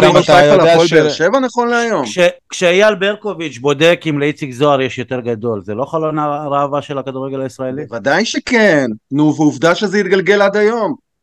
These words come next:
Speaker 2: על סיפור ה-,
Speaker 1: סבבה,
Speaker 2: ה-,
Speaker 1: אבל,
Speaker 2: השכים
Speaker 1: אבל זה
Speaker 2: המזמנים
Speaker 1: לא,
Speaker 2: של איציק
Speaker 1: אבל זה
Speaker 2: זוהר,
Speaker 1: לא
Speaker 2: כולם
Speaker 1: הפך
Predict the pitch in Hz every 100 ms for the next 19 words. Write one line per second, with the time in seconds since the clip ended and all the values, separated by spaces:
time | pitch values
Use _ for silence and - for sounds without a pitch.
0 | - 127 127 147 - 170 180 196 185 170
1 | 202 226 202 147 156 135 127 127 _ _
2 | - 147 147 139 196 202 147 160 196 180
3 | 190 156 160 156 147 160 185 226 240 240